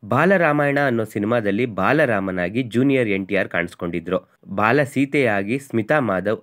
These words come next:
ಆಕ್ಟ್ ಮಾಡಿದ್ರು. ಜೂನಿಯರ್ ಎನ್ ಟಿ ಆರ್ ತಮ್ಮ ಮೊದಲ ಸಿನಿಮಾದಲ್ಲೇ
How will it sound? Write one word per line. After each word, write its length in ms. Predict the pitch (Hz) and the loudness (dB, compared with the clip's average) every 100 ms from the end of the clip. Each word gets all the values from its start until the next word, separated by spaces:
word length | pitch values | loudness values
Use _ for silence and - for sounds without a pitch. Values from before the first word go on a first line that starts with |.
| - | -4
ಆಕ್ಟ್ 260 | 92 - | -6 -6
ಮಾಡಿದ್ರು. 600 | 92 85 85 90 - _ _ _ | -6 -6 -4 -6 -6 _ _ _
ಜೂನಿಯರ್ 420 | 110 139 190 190 | -2 2 4 2
ಎನ್ 180 | 131 117 | 2 0
ಟಿ 80 | 127 | 0
ಆರ್ 160 | 117 123 | 0 0
ತಮ್ಮ 240 | 120 113 | -2 -2
ಮೊದಲ 360 | 104 98 127 151 | 0 0 0 0
ಸಿನಿಮಾದಲ್ಲೇ 640 | 147 110 110 101 101 | -2 -2 -2 0 0